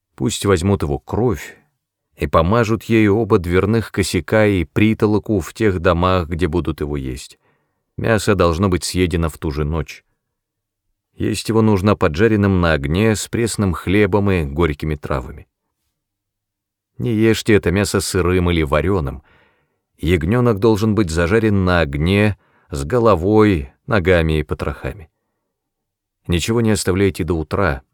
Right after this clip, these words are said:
Что не съедите к утру, то сожгите. Ешьте его так, подпоясавшись и обувшись, с посохами в руках.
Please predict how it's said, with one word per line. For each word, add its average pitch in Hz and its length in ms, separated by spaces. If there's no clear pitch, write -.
Что - 240
не 120 140
съедите 104 420
к - 100
утру, 101 320
то 85 200
сожгите. 76 680
Ешьте 101 400
его 92 140
так, - 420
подпоясавшись 107 880
и - 20
обувшись, 98 760
с - 160
посохами 82 560
в 76 100
руках. - 460